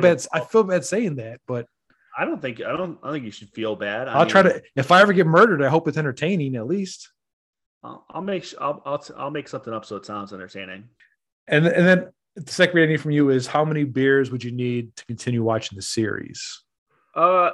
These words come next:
Speaker 1: zero, I think.
Speaker 2: Okay.
Speaker 1: I, I really, like I said, I really hope that, uh, the rest of these aren't just like, "Oh yeah, there was this roommate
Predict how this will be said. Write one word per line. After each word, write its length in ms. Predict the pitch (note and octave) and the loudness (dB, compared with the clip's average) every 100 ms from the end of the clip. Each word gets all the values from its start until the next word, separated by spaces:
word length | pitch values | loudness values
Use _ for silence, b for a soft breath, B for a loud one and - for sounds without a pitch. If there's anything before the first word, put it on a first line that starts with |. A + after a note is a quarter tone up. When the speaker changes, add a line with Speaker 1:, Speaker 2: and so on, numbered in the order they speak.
| D#3+ | -4
Speaker 1:
zero, 440 | D3 A#3+ B2+ G#2 | -8 0 2 2
I 60 | A2 | 0
think. 400 | - C#3 D3 - C#3+ | -2 -6 -6 -8 -2
Speaker 2:
Okay. 240 | D#3+ C3 | 0 0
Speaker 1:
I, 40 | D3 | 0
I 40 | |
really, 260 | F3 A#3 A3 - D#3+ | -4 -4 -6 -6 0
like 180 | E3+ F3 | 0 0
I 40 | |
said, 160 | D#3 C#3 | -4 -4
I 40 | |
really 260 | D3 B3+ G3 | -4 -4 -4
hope 320 | D#3+ D#3+ - | -2 -4 -2
that, 200 | B2+ A2+ | -2 0
uh, 360 | G#2 G2 G2+ A#2 _ _ _ _ _ _ | 0 -2 -6 -10 _ _ _ _ _ _
the 60 | B2 | -2
rest 180 | C3+ C3 | 0 0
of 40 | |
these 160 | C3+ B2 | -6 -6
aren't 140 | B2+ | -6
just 200 | B2 A#2+ | -8 -4
like, 300 | B2 A2+ - D3+ | -2 -2 -4 -6
"Oh 220 | F3 F3+ | 0 0
yeah, 220 | F3+ F#3 | 0 0
there 120 | F3 | 0
was 120 | E3+ | -4
this 180 | D#3+ D3 | -6 -10
roommate 480 | F#3+ G3 F#3 E3+ E3+ | -8 -6 -4 -6 -8